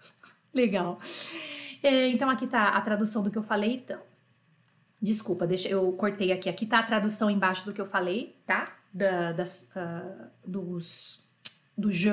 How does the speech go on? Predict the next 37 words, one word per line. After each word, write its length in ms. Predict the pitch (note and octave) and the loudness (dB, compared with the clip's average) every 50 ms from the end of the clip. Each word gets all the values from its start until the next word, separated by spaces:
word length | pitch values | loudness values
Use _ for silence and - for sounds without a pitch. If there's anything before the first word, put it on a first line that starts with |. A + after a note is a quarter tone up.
| G#3 - | 2 2
e 80 | - G3+ | 0 2
do 120 | E3+ G3 | 2 2
le 280 | G3 F#3+ F#3+ G3 G3 F#3+ | 2 4 4 4 4 2
aqui. 300 | G3 F#3+ - - A3 A#3+ | -2 -4 -2 2 2 4
O 40 | B3+ | 6
le, 320 | A#3 G#3+ G#3 A3+ A#3 G#3+ A3+ - - - _ - | 6 6 6 6 4 2 0 -4 -12 -16 _ 0
le 320 | A3 G#3 G#3+ A3 A#3+ A3+ - | 2 4 6 4 4 2 2
é 120 | - G3+ G3 | 2 4 4
o 440 | G3+ G3+ G3 G3 F#3+ F#3+ F#3 F3+ F3+ | 4 4 2 2 2 2 0 2 0
artigo 400 | F3+ F3 - - A#3 A3 G3 G3 | 0 -2 -2 -2 -2 0 0 0
definido, 600 | G#3 G#3 - G#3+ F#3+ G#3 A#3+ G#3+ G3+ - - - | -2 -2 -2 0 2 2 2 2 2 0 -2 0
o, 260 | - G#3+ G#3 G#3+ G#3 - - - _ | 2 2 2 2 0 -4 -14 -18 _
tá? 260 | - - F3+ - - - _ _ _ _ - - - - - - - - - - - - - - - - - | -6 -6 -6 -6 -8 -14 _ _ _ _ -20 -12 -6 -6 -6 -6 -8 -18 -20 -20 -20 -20 -20 -20 -18 0 4
Beleza. 320 | - D4 D4+ B3+ G#3 G3+ G#3+ | 6 8 8 8 6 4 0
Então, 400 | - D4+ D#4 - G4+ G#4+ A#4 G4 | 0 0 2 4 6 6 6 6
gente, 260 | F4 C#4+ A#3 G#3+ - - | 6 4 4 2 0 2
essas 400 | C#4 D4 F4+ G#4 - - E4 C#4+ | 4 4 4 4 2 2 2 0
são 260 | - - E4 D#4+ E4 - | 0 0 -2 -2 -2 2
as, 300 | C#4+ D4+ F4 F4 - - C#4+ C#4+ C#4+ D4 - - | 2 2 2 0 -4 -10 -10 -10 -10 -8 -4 0
as, 220 | C4+ D4+ D#4 - - | 2 2 2 0 -2
as 140 | D4 C#4 - | -2 -2 2
coisas 320 | - F4 F4 F4 G#4+ F4+ C4+ | 4 4 4 4 2 0 2
básicas 760 | G#3 G#3 C4+ C4+ C#4 D4 C#4 B3 G3 G#3+ G#3+ G#3 F#3+ F#3 | 6 6 6 6 6 4 2 2 0 0 0 0 -2 -2
pra 140 | - F#3 F3+ | -2 -6 -6
vocês, 640 | F3 F3 - - E3 F3 F3 F3 - - - - - _ | -4 -4 -6 -6 -8 -8 -8 -8 -8 -8 -8 -10 -12 _
tá? 160 | - A3 B3 | -4 -2 0
Eu 80 | C4 B3+ | 0 0
acho 160 | B3+ - - | 0 -2 -2
que 100 | - C4 | 0 0
isso 140 | C4 C4 - | 0 0 -2
que 60 | - | 0
é 40 | C#4+ | 4
muito 480 | A#3+ A3 A3 A#3+ C#4 D#4 E4+ F4 F4 D#4+ | 4 6 6 6 4 2 0 -2 0 2
legal 400 | D4+ C#4 A3+ A3+ A3 A3+ A#3 A3 | 2 2 4 4 4 4 2 2
você, 640 | A#3+ A#3 - - A#3+ A3+ G#3+ G#3+ G#3 G3+ G3 - | -2 -2 0 0 0 2 2 0 0 -2 -2 -4
você 200 | G3 G#3 G#3+ A#3 | -6 -6 -6 -4
saber, 500 | A3+ - C#4+ B3+ G#3+ F#3+ F#3+ F#3+ - - | -4 -4 -2 0 0 0 -2 -2 -6 -18